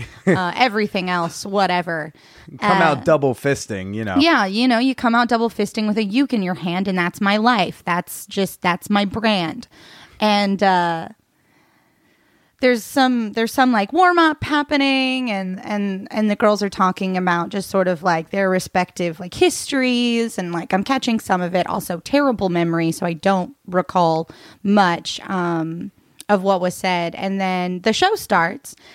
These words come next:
Speaker 2: and Billy starts to introduce, uh, me, the first guest,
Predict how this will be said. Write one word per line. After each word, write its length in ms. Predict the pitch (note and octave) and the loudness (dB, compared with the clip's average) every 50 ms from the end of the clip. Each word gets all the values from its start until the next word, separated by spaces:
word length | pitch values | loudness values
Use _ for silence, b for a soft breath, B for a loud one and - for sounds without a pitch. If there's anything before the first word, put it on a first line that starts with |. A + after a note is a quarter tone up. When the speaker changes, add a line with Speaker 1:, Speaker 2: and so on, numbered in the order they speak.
| B B B - | B B B -2
Speaker 2:
and 300 | A3 A3 G#3+ G#3+ G#3+ F#3 | 0 2 2 2 0 2
Billy 260 | - A#3+ A#3+ A#3 A#3+ | 2 2 4 2 0
starts 340 | A3+ - A3 G3+ G3 - - | 0 0 0 0 0 -2 -4
to 180 | - A3+ - - | -6 -4 -4 -2
introduce, 960 | G#3 G3+ F#3+ - - G3 F#3+ F3 A#3+ B3 A#3 G3+ F3+ F#3 - - - - - b b b b b b b | -4 -6 -4 -4 -4 -4 -2 0 0 2 2 0 0 -2 -6 -12 -14 -16 -18 b b b b b b b
uh, 880 | - F#3+ G3 G3 F#3+ F#3 F#3 F#3 F3+ F3 F3 F3 F3 F3 F3 F3 F3 F3 F3+ | -2 0 2 2 4 2 2 2 0 0 -2 -2 -2 -4 -4 -4 -4 -2 2
me, 340 | A3 C4 D4 C4 G#3+ F#3+ F3 | 2 4 4 4 2 0 -2
the 100 | F3 F3+ | -4 -6
first 360 | - - E3+ F3 - - - | -6 -6 -6 -6 -8 -6 -2
guest, 460 | - A3+ G#3+ F#3 E3+ E3+ - - - | 0 2 2 2 0 -2 -6 -12 -14